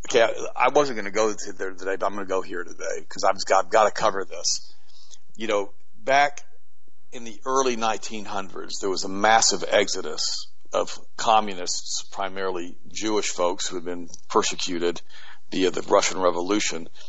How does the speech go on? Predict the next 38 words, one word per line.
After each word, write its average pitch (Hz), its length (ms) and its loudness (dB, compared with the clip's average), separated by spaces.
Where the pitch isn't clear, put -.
in 101 120 0
the 92 100 -2
United 92 300 4
States. - 300 2
We've 92 160 -4
covered 92 340 2
that. 90 300 -2
I 110 80 -2
mean, 98 160 -2
we're 117 80 4
not, 117 280 2
I'm 113 120 2
talking 120 360 2
hundreds 127 640 -2
and 98 80 -6
hundreds 104 440 -4
of 98 100 -4
thousands. 95 680 0
That's 104 240 -2
what, 95 280 -6
that 120 140 2
was 95 180 -6
what 101 160 -6
re-, 98 160 -8
what 101 160 -2
was - 120 -6
recorded. 98 540 0
It - 60 -2
was 90 120 -2
probably 104 280 2
closer 98 320 0
to - 160 -2
a 87 40 -2
million. 95 500 -2
And, 98 260 0
and 110 160 -2
this 117 220 2
is, 101 160 -2